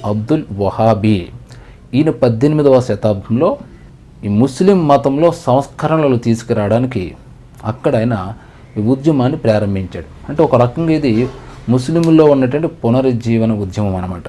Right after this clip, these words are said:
అంటే, అప్పటికీ కూడా మధ్యయుగం కాలం నాటి ముస్లిం విధానాలు, మధ్యయుగం, మధ్యయుగంలో కొనసాగినటువంటి కొన్ని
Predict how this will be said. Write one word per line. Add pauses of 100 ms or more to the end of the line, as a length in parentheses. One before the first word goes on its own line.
(280)
అంటే,
అప్పటికీ
కూడా (420)
మధ్యయుగం
కాలం
నాటి (260)
ముస్లిం
విధానాలు,
మధ్యయుగం, (400)
మధ్యయుగంలో
కొనసాగినటువంటి (640)
కొన్ని